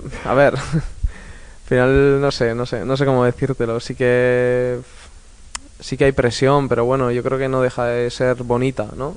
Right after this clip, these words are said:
O sea, bien entendida. Al final estás luchando por, por algo bonito, que no es descender, que no es mantenerte, no, no sé, son objetivos bonitos a las que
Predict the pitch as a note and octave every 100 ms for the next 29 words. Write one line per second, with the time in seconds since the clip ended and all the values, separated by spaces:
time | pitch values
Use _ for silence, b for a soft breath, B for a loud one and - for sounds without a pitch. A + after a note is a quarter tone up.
0 | - - A#2+ A#2+ A#2+ B2 B2 A#2+ A#2+ B2
1 | A2+ - b b b b b b - -
2 | B2 B2 C3 C3 C3 C3 C3 - - C3
3 | B2+ C#3 C3+ C3 C3 B2+ B2+ B2+ B2+ B2+
4 | - - - - C3 B2+ C3 C3 B2+ C3
5 | C3+ D3+ D3 B2 A#2 B2 A#2+ A#2 - A#2
6 | B2 B2+ A#2+ A#2+ B2 A#2+ A#2 A#2+ A#2+ C3
7 | B2+ B2 A#2+ A2+ A2+ D3+ - - - -
8 | B2 A#2+ - - B2 B2 B2+ C3 B2+ B2
9 | B2 C3 C#3+ C#3+ - A2+ A#2 - A#2+